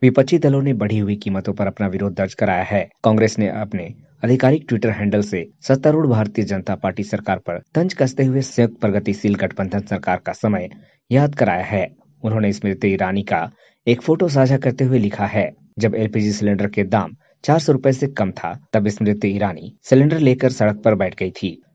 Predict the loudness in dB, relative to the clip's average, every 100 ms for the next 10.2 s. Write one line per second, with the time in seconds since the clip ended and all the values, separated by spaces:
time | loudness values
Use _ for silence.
0 | _ -2 2 2 0 -4 -6 _ _ _
1 | -2 0 2 2 2 2 0 0 -2 -2
2 | -2 0 0 0 -2 -2 -4 -4 0 -2
3 | -2 -4 -2 -2 -2 -2 -2 -4 -2 -2
4 | -2 -2 -2 -4 -8 -10 -12 _ 2 4
5 | 4 2 4 4 4 2 -2 -2 -2 0
6 | -2 -4 -6 -4 -2 -2 -2 -4 -4 -4
7 | -6 -6 -2 -2 -2 -8 -4 -2 0 0
8 | -2 -2 -2 -4 -4 -4 -6 -2 4 4
9 | 4 2 0 4 4 2 -2 -4 -4 -2
10 | -2